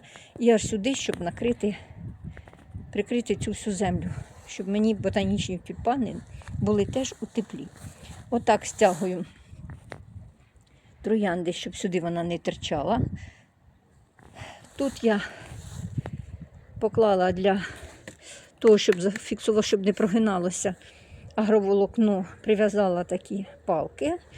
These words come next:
Плюс я ще тут, по краях з двох сторін, в сторонах буду прив'язувати мотузки.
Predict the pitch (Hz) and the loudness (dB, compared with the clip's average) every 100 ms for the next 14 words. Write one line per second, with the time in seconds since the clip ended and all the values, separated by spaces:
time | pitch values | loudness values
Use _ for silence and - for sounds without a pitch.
0 | - - - 254 311 359 - 240 233 - | -20 -20 -2 2 4 4 4 4 6 4
1 | 208 - 302 - - - - 220 208 214 | 2 2 0 0 -6 -18 0 4 8 8
2 | 208 180 170 185 - 180 170 254 339 - | 6 2 -2 -2 -2 -2 0 0 -2 -8
3 | _ - - - - - _ - - - | _ -20 -20 -20 -20 -20 _ -20 -20 -12
4 | - 240 277 277 214 208 220 208 - 214 | 0 2 4 2 2 2 2 2 0 2
5 | 202 208 196 190 202 - - - - - | 4 4 0 2 0 0 -10 -20 -20 -20
6 | - - 208 - 214 - - | -20 2 2 4 0 -2 -10